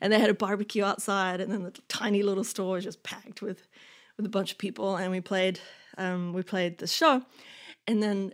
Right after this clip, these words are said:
in the middle of the, um, in the middle of the, the sets, this woman came up to us and she's like, "This is my baby." And we're like, "Oh, hi." <laughs> And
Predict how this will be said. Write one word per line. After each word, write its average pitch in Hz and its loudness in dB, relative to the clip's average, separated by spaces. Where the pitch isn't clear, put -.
in 214 2
the 208 4
middle 247 12
of 190 2
the, 175 0
um, 165 -4
in 196 4
the 202 8
middle 247 10
of 254 6
the, 190 2
the 190 -8
sets, - -2
this 226 -2
woman 320 6
came 226 0
up 185 -6
to - -12
us 214 -10
and 240 0
she's 294 2
like, 320 0
"This 523 6
is 508 4
my 494 6
baby." 508 10
And 294 10
we're 277 12
like, 269 6
"Oh, 466 6
hi." 427 4
<laughs> 311 6
And 285 8